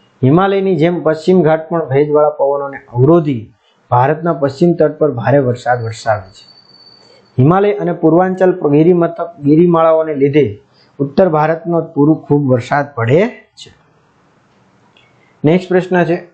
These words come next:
ભારતની શીત ઋતુ એટલે શિયાળો એટલે શું, એની વિશે ચર્ચા કરો. તો ભારતમાં શિયાળા ઋતુ ડિસેમ્બરથી ફેબ્રુઆરી સુધી હોય છે.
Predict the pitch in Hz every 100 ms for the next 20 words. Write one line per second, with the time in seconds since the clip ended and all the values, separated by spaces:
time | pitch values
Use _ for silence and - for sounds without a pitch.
0 | - 117 156 190 196 202 202 180 185 -
1 | _ - 131 156 185 180 - - 147 147
2 | - 131 156 165 165 165 156 - 151 143
3 | 147 143 143 135 131 156 143 143 143 _
4 | _ _ _ _ _ _ _ 131 120 131
5 | 175 180 185 160 175 180 180 156 156 170
6 | 143 143 170 175 170 170 175 165 147 139
7 | 165 170 160 156 143 123 135 110 113 -
8 | -